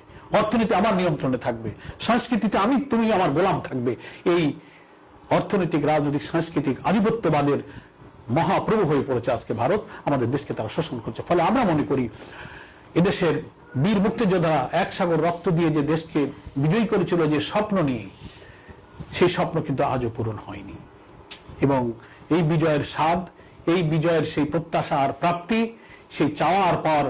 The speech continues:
হিসাব আজও মেলেনি। সেটা মিলাতে গেলে এই ভূখণ্ডে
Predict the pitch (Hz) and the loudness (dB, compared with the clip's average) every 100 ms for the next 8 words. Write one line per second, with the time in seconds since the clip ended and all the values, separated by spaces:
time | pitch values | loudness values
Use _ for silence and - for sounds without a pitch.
0 | 117 175 170 185 - 151 156 131 147 180 | 0 -2 2 0 2 0 2 2 2 2
1 | 143 123 165 143 123 151 220 202 160 151 | 2 0 -2 -2 0 0 2 2 2 2
2 | 131 - - 123 107 95 214 254 208 165 | 2 -2 -4 -2 -2 0 0 2 2 2
3 | 127 | 0